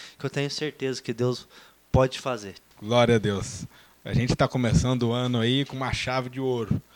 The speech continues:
Speaker 2: E essa chave não é a chave de casa, de carro, né? Não, é a chave de um avivamento. A chave que nos trouxe o ensinamento pra gente tá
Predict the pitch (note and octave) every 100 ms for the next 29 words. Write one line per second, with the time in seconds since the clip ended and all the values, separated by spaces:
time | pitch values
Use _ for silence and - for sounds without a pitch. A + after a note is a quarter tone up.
0 | - - - _ _ - A#2 B2+ A#2+ B2
1 | C3 C3+ C#3+ C3+ C3 C3 G#2+ - A#2 C#3
2 | C3 G#2+ - A#2 C#3 C3 C#3 C#3+ A#2 G2+
3 | G#2+ A2+ A#2 A#2+ A#2+ B2 A#2+ B2 C3+ C3
4 | C3 A#2+ - - - - - - - _
5 | - F#2+ - A#2+ B2+ B2 B2+ A2+ A2+ B2
6 | - A#2+ C3+ A#2+ A2 A2 C3 B2+ B2+ A2
7 | A#2+ - - A#2 A2